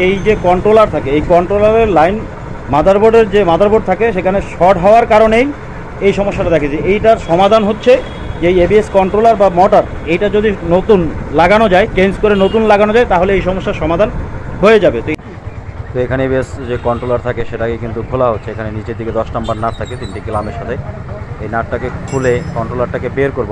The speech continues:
মোটর সহকারে কমপ্লিট বের করব। অয়েলের যে লাইন থাকে সেটাকে খোলা হবে না বা খুলবো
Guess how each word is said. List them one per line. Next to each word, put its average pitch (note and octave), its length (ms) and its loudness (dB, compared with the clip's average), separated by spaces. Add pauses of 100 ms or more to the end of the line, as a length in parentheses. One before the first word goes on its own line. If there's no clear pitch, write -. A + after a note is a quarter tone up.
(100)
মোটর A2 260 -6
সহকারে A#2 360 -2 (100)
কমপ্লিট A2+ 320 -6
বের A#2+ 160 -4
করব। B2 140 -4 (540)
অয়েলের C#3+ 300 0
যে D#3+ 140 -2
লাইন C3+ 180 -2
থাকে D#3+ 200 -8
সেটাকে B2+ 340 -6
খোলা C3 200 0
হবে G#2 180 -4
না G2+ 100 -6
বা G2+ 140 -6
খুলবো C3 180 -4